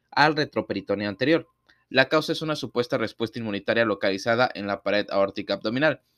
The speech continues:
Es destacable el hecho de que la mayoría de los casos no se correlacionan con infiltración de otras arterias.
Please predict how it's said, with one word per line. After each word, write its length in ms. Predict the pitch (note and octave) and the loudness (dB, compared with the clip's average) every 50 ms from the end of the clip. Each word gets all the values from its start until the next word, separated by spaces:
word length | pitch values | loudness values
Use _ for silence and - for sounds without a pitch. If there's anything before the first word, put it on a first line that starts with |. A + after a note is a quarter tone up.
| _ _ _ _ _ _ - | _ _ _ _ _ _ 2
Es 140 | D3 D#3 D3+ | 2 2 4
destacable 640 | F3 E3+ - G3 F3+ - - D3+ C#3 C#3 D#3 - - | 2 0 0 0 0 4 4 4 6 6 4 2 2
el 160 | G#2+ A#2+ B2 | 2 2 4
hecho 220 | B2+ B2 - D#3 | 2 2 2 0
de 100 | C#3+ B2+ | 0 0
que 100 | - C3 | 2 2
la 100 | A#2 A2+ | 2 2
mayoría 560 | A2 A2 G#2 F#2+ G#2 A2 A2+ B2+ C3+ D#3 D#3+ E3 | 2 2 0 0 2 0 2 2 2 2 2 2
de 100 | F3 E3+ | 2 0
los 180 | E3+ D#3+ - | -2 -2 -2
casos 400 | - - A#2 A2+ - B2+ A#2+ - | 2 2 4 4 2 0 -6 -4
no 140 | B2 A#2+ A2+ | -4 -4 -4
se 140 | - C#3 B2 | -4 -4 -4
correlacionan 640 | - B2+ A#2 G2+ F#2 G2 - - A2+ A2 A2+ A2 G#2+ | -2 -2 0 0 -2 -4 -4 -4 -2 -2 -2 -4 -4
con 160 | - A#2 G#2 | -4 -6 -6
infiltración 840 | G2 F#2+ - G2+ F#2+ F#2+ - G2 F#2+ - - B2+ B2 C3+ D3 D3+ - _ | -6 -6 -6 -6 -4 -4 -6 -6 -8 -4 0 2 2 2 2 -2 -6 _
de 180 | - F#2+ F2+ F2 | -10 -8 -6 -4
otras 400 | - F#2+ G2 F#2+ - F#2 G2 - | -2 -2 -2 -2 -2 -4 -6 -6
arterias. 580 | A2 G2 - E3 D#3+ B2+ G2 - - - - | -8 -4 0 0 0 0 0 -4 -8 -14 -18